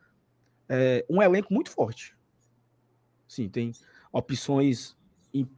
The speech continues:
praticamente todos os setores, você tem dois, né? A-, alguns jogadores estão abaixo, por exemplo, Tinga saiu, Fortaleza passou um aperreio gigante sem o Tinga. Aquele que todo mundo queria crucificar,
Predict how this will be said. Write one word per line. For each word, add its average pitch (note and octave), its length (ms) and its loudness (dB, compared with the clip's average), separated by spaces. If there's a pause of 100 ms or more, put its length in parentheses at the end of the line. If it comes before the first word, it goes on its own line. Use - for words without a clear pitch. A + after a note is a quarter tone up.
(100)
praticamente D3 520 2
todos B3+ 280 6
os - 40 -6
setores, G3+ 400 2
você F#3 140 2
tem E3+ 160 0
dois, C3+ 460 0 (160)
né? A2+ 160 -8
A-, D3 80 -2
alguns C#3 400 4
jogadores F3 380 4
estão E3 180 0
abaixo, D3 520 2 (680)
por D3 100 4
exemplo, C3 420 0 (300)
Tinga G#3+ 460 -2
saiu, E3 540 0
Fortaleza G3+ 520 -2
passou E3 500 0
um E3+ 80 2
aperreio D#3 460 2
gigante G3+ 580 -4 (720)
sem - 180 0
o C#4+ 60 0
Tinga. B2+ 400 -6 (580)
Aquele D#3+ 500 0
que E3 280 -2 (400)
todo C4+ 260 12
mundo A#3 220 6
queria F#3+ 400 6
crucificar, D4 1040 4